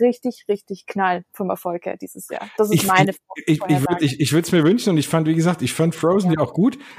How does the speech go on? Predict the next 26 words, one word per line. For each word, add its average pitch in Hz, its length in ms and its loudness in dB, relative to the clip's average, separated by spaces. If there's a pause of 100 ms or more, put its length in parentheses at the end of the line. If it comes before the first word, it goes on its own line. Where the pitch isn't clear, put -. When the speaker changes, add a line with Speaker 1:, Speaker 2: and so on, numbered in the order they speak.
Speaker 2:
aber 190 480 0
das 151 220 -4
ist - 220 -4
aktuell 151 420 0
nicht 233 160 2
so 202 80 -2
das 190 180 0
Jahr 185 180 0
für 190 140 -2
Animationsfilme, 170 880 0
was, 120 280 -4
was 123 200 -2
Box 131 240 -2
Office - 280 -8
angeht. 98 400 -6
Deswegen 123 420 0
Speaker 1:
Ja, 226 180 2
aber 262 160 4
wir 254 100 2
haben 262 120 0
Frozen, 254 500 0
ne? 233 120 2 (100)
Also 202 240 -2
ein, 208 200 -6
ein 185 220 -8
weihnachtliches 302 840 0